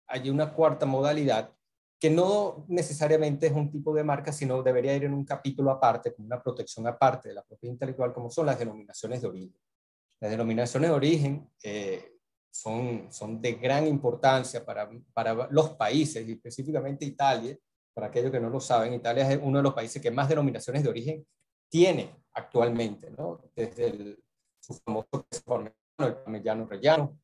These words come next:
el grana padano, o inclusive los vinos, el Chianti, el Moscato di Asti, son muchísimos los, eh, los denominaciones de origen que tiene Italia,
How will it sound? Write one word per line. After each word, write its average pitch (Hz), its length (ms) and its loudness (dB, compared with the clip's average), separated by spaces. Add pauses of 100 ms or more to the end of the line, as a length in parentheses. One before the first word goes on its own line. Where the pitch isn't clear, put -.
el 107 140 -6
grana 113 300 -2
padano, 143 600 2
o 131 80 -8
inclusive 120 380 -4
los 120 160 -2
vinos, - 460 0 (160)
el 92 240 -12
Chianti, 143 760 0
el 107 140 -10
Moscato 107 440 -4
di 110 160 -4
Asti, 135 560 0 (300)
son 160 260 6
muchísimos 147 720 -2
los, 107 560 -2
eh, 107 400 -8
los 120 280 -6
denominaciones 120 640 -2
de 135 60 0
origen 123 480 -4 (300)
que 110 120 -6
tiene 113 680 0
Italia, 139 640 2